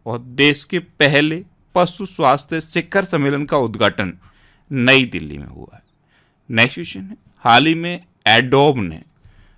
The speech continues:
Figma डिजाइन प्लेटफॉर्म का कितने मिलियन डॉलर में अधिग्रहण किया है? तो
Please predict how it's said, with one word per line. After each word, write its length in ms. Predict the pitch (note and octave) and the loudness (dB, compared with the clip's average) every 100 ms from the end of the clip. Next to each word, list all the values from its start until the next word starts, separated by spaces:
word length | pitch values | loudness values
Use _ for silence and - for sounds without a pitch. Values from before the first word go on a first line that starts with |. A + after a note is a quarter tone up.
| _ _ - | _ _ 0
Figma 500 | C#3+ C#3 D#3+ D#3 G2+ - G2 C3+ | 2 2 2 2 2 -2 -16 -2
डिजाइन 520 | C#3+ C3 D3+ C#3 D#3 E3+ | 0 2 4 4 4 -2
प्लेटफॉर्म 600 | - B2+ A2+ - C#3 C3+ | 0 0 0 -4 -4 -4
का 200 | - C#3+ | -8 -12
कितने 800 | - _ - D3 - D#3+ E3 F3+ | -12 _ 0 0 0 -4 0 0
मिलियन 600 | D3+ B2 B2+ C#3+ E3+ D#3 | 2 2 4 4 2 2
डॉलर 240 | A2+ A2 | 0 0
में 200 | A#2 C3 - - | -4 -6 -8 -2
अधिग्रहण 520 | A#2 G#2+ G2 G#2 F2 - | -2 -2 -4 -2 -2 -2
किया 200 | - F2+ | -16 -16
है? 140 | F2 _ _ _ _ _ _ _ | -18 _ _ _ _ _ _ _
तो 160 | E3+ - | -10 -10